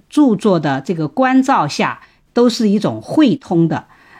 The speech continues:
那么这种汇通就是刚才我也讲到的，就是源于作为一个教育家、一个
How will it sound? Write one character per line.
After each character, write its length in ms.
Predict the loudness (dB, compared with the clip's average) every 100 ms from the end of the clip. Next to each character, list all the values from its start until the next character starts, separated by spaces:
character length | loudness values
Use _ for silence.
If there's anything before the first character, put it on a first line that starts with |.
| _ -4
那 80 | 0
么 200 | 2 0
这 180 | 0 0
种 160 | 0 -2
汇 260 | 0 0
通 300 | 0 0 0
就 100 | 0
是 120 | -2
刚 240 | -2 -2 -2
才 200 | 0 0
我 200 | 0 0
也 160 | -2
讲 320 | -2 -6 -6 0
到 200 | 0 0
的， 200 | -4 -10 _ _
就 140 | -4 -2
是 160 | -2
源 440 | 0 0 0 0 0
于 300 | 0 -2 -2
作 260 | -2 -2 0
为 100 | 0
一 160 | -2
个 160 | -2 -4
教 400 | -2 0 0 0
育 180 | -2 -2
家、 400 | -2 0 -2 -4
一 200 | -6 -4
个 360 | 0 0 -2